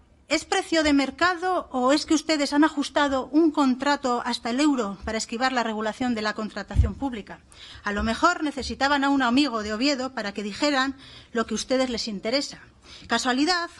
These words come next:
que por un euro nos hemos quedado sin saber si este profesional hubiera ganado un concurso público a otros profesionales y quizás con una opinión diferente a las de sus amiguetes.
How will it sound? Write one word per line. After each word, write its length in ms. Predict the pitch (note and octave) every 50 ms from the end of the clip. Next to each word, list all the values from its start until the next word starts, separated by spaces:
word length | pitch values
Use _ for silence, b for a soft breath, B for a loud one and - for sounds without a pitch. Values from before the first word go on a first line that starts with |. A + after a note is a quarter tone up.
| - -
que 120 | - A#3+ -
por 120 | - B3+
un 140 | D4+ E4+ D#4+
euro 440 | D#4 D#4 C#4+ B3 G3 F3+ F#3 G#3 G#3+ B B B B B B B
nos 180 | A#3+ A#3 A#3 -
hemos 280 | D4+ D4+ E4 E4 E4
quedado 480 | - C#4 C#4 D4+ D4+ C#4+ B3+ C#4 C#4 -
sin 220 | - - C#4 B3+
saber 440 | A#3+ D#4 D#4+ E4 E4+ D#4+ D#4+ D#4+ - _ b b b b b b b
si 240 | b - - B3 A#3
este 240 | B3 C#4 - - E4
profesional 580 | E4 D#4+ D4 - C4+ A#3+ - B3+ B3+ C4 C4 -
hubiera 260 | - A3 A#3+ B3+ C4 C4
ganado 400 | B3 B3 C4 C4+ B3+ A#3+ A3+ -
un 160 | - C#4+ D4+ D4
concurso 580 | - A#3 G#3+ G3 - C#4 - - - G3 -
público 400 | - C4 C4+ A#3+ A3 A3 - G#3
a 80 | G#3 G#3+
otros 220 | A3+ - C4+ -
profesionales 960 | - C#4 C4 A#3+ B3+ - - A3+ - - G#3+ G3+ A#3 B3 A#3 G3+ A3 A3+ - B B B B
y 100 | D#4 D#4
quizás 420 | D#4 D#4+ D4+ - B3 A3+ A#3 A#3
con 140 | - - A#3
una 100 | A3+ A#3+
opinión 360 | A#3+ - A#3 A3 A3+ A3 A3
diferente 500 | G#3 A3+ - - A3 G#3 G#3 G3+ G3+ A3+ G#3+
a 60 | -
las 140 | G3 F#3+ F#3
de 80 | G3 F3+
sus 160 | - E3+ -
amiguetes. 600 | F3 F3 E3+ D#3 D#3 C#3+ - - - - - -